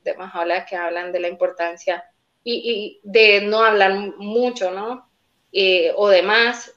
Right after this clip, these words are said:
Y también yo creo que esto tiene que ver con la moderación. Entonces, una de estas citas dice, bueno, primero, eh, tiene que ver como cuando estamos hablando, eh, en mal de alguien o, o señalando algo. Dice, "Cuidaos de ofender algún corazón.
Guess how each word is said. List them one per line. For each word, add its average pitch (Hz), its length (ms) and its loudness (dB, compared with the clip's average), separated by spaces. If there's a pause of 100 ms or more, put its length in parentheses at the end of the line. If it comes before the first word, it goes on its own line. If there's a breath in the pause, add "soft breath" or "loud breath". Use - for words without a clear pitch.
(120)
Y 262 560 0
también 214 320 2
yo 233 120 2
creo 226 160 2
que 226 80 -8
esto 226 180 -8
tiene 202 220 2
que 202 80 -2
ver 185 180 4
con 196 120 -4
la 180 100 -4
moderación. 156 640 -6 (560 loud breath)
Entonces, 233 280 2
una 311 260 4
de 302 60 0
estas 285 220 -2
citas 208 300 -2
dice, 175 240 -4
bueno, 131 300 -8
primero, 262 460 -2 (640)
eh, 185 420 0
tiene 208 240 0
que 226 100 0
ver 185 160 4
como 185 280 -6
cuando 165 200 -4
estamos 190 360 -8
hablando, 180 760 0
eh, - 320 -8
en 185 200 -6
mal 208 300 0
de 202 80 4
alguien 196 340 -2
o, 180 280 0
o - 240 -4
señalando 165 520 -8
algo. 170 300 -2
Dice, 175 400 -8
"Cuidaos 233 560 2
de 240 80 4
ofender 220 640 0
algún 196 400 -4
corazón. - 440 -2